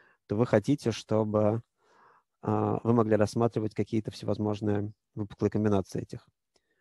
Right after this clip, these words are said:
множеств, а, значит, выпуклые комбинации всех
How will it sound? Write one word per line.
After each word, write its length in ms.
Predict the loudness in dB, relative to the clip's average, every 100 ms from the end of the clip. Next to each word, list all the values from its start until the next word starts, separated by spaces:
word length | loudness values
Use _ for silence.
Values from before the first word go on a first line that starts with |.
| _ -6
множеств, 540 | -2 0 0 -2 -6 -16 -6
а, 440 | -4 -2 -2 -4 -6 -8 -8 -8 -10 -10
значит, 240 | -10 -6
выпуклые 360 | -6 -2 -2 -2
комбинации 420 | 0 2 2 0
всех 200 | -10 -12